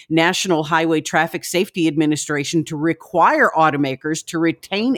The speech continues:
A M radios without a fee or an extra cost or a surcharge. And automakers must clearly disclose which vehicles lack A M radios that they're selling, and then have the Government Accountability Office study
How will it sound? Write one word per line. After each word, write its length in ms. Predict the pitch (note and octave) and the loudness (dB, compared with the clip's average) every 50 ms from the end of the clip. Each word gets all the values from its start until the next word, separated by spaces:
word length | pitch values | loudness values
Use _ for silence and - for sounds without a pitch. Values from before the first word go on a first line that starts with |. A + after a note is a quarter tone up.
| - | -2
A 220 | E3 D#3+ D#3 D3+ C#3+ | -2 0 0 0 0
M 140 | C#3 C#3 C3 | -2 -2 -4
radios 480 | C3 C3 C3 B2 C3 C3 D3+ D#3+ - | -4 -4 -4 -6 -4 -4 -4 -4 -2
without 420 | D#3 D3 - - C3 D3+ F3 G3 A3+ | -4 -6 -2 0 2 2 2 2 0
a 60 | A3+ | -4
fee 400 | - - G#3 F3 E3+ F3 F3+ F3+ | -6 -4 -2 0 0 0 0 0
or 100 | E3 D3 | 0 0
an 80 | C#3+ C#3+ | -2 -4
extra 340 | C3+ D#3 - - - F#3+ | -4 -6 -8 -10 -14 -14
cost 440 | E3+ _ F#3 E3 D3 D3+ E3 - - | -12 _ -2 0 0 0 -2 -6 -8
or 100 | F#3 F3+ | -6 -6
a 40 | G3 | -6
surcharge. 1080 | - - E3+ D3+ C3 - - B2+ A#2 A#2 B2 D#3 F#3+ - _ - - - - - - - | -6 -6 -6 -6 -6 -6 -6 -4 -2 -2 -4 -6 -8 -12 _ -18 -20 -18 -18 -18 -10 -2
And 160 | D#3 D#3 D3+ - | -2 -2 0 2
automakers 600 | D3+ D#3+ F#3 G3+ G3 F#3+ F3 E3+ - E3+ D#3+ D3 | 2 2 4 2 2 0 0 0 0 -4 -4 -2
must 440 | E3 D#3 D3 - - - - _ _ | -2 -2 -2 -2 -6 -8 -10 _ _
clearly 480 | - - - A#3 B3 C4+ C4+ B3+ A3+ | -20 -6 -4 -2 0 0 0 0 -2
disclose 680 | E3+ D3+ E3 - - - - E3 D#3 D3+ D#3 E3 - - _ - - _ | 0 -2 -4 -4 -4 -4 0 2 2 4 2 2 0 -4 _ -20 -20 _
which 360 | - C#3 C#3+ E3 G#3 B3 - - | -12 0 2 2 2 2 0 -6
vehicles 760 | G3 F#3+ G#3+ A3 G#3 G3 - - F3 D#3 D3+ E3 D3+ C#3 B2+ | -2 0 2 2 2 2 0 0 -4 -2 -2 -2 -4 -4 -8
lack 380 | C3 C#3 D3+ D#3 E3 F#3+ - | -2 0 2 2 2 0 -2
A 200 | - B2+ F#3 F#3 | -2 0 2 2
M 160 | F#3+ F#3+ G3 G3+ | 2 2 2 2
radios 460 | G3 G3 F#3+ E3+ D3 C3 B2 D3 D3 | 2 2 2 0 0 -2 -2 -4 -4
that 160 | E3 D3 - | -6 -8 -6
they're 120 | - C3+ | -8 -8
selling, 540 | C3+ - - - A3 G#3+ D#3+ C3+ B2 C3+ D3+ _ - - - - - - - _ | -8 -8 -2 0 0 0 0 -2 -4 -4 -6 _ -12 -20 -20 -20 -20 -20 -14 _
and 160 | - D3+ E3+ | -4 0 2
then 100 | E3 F3 | 2 2
have 280 | F3 E3+ F3 E3 C#3+ C#3+ | 2 2 0 0 0 -2
the 100 | D3+ C#3+ | -6 -2
Government 420 | C#3 F3 D#3 F3 F3 E3 D#3 D3 - | -2 -2 -2 0 0 0 0 -2 -4
Accountability 760 | C#3+ - F3 E3+ D#3 D3 C#3+ C3+ F#3 G3+ G#3+ G3 D#3 D3+ C#3+ | -10 -6 -4 -2 -2 -2 -2 -2 -2 -2 0 -2 0 0 -2
Office 280 | B2+ A#2+ - D3 C#3 | -2 -4 -6 -10 -8
study 480 | - - - D#3+ D#3 D3+ D#3+ D#3 D3+ D3 | -8 -4 -2 -2 0 0 2 0 0 -2